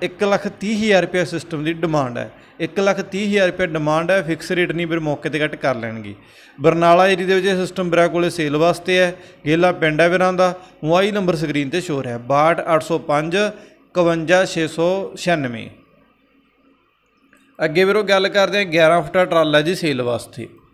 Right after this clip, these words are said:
ਇਹ ਟਰਾਲਾ ਵੀਰੋ ਗਿਆਰਾਂ ਫੁੱਟ ਲੰਬਾਈ ਦੇ ਵਿੱਚ ਹੈ। ਸਾਢੇ ਛੇ ਫੁੱਟ ਚੌੜਾਈ ਦੇ ਵਿੱਚ ਹੈ, ਜੈਕ ਵਾਲਾ ਟਰਾਲਾ ਹੈ, ਵਧੀਆ ਮਜ਼ਬੂਤ ਹੈਵੀ ਬਣਿਆ ਹੋਇਆ ਜੀ।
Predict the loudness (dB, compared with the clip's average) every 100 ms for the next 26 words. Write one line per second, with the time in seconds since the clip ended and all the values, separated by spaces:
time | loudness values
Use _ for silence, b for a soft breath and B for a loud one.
0 | _ _ _ _ b b b b b _
1 | _ _ _ _ _ _ _ -2 0 2
2 | 4 4 4 4 6 6 6 4 -2 -2
3 | 0 2 2 0 0 2 0 0 -10 _
4 | _ -16 -2 0 2 2 2 0 0 -2
5 | -2 0 0 2 0 0 0 0 0 -6
6 | -20 -8 2 2 2 2 2 2 2 2
7 | 2 0 -4 -4 -2 2 2 2 2 2
8 | 0 -2 -4 -2 -4 -4 -6 -6 -10 -14
9 | -18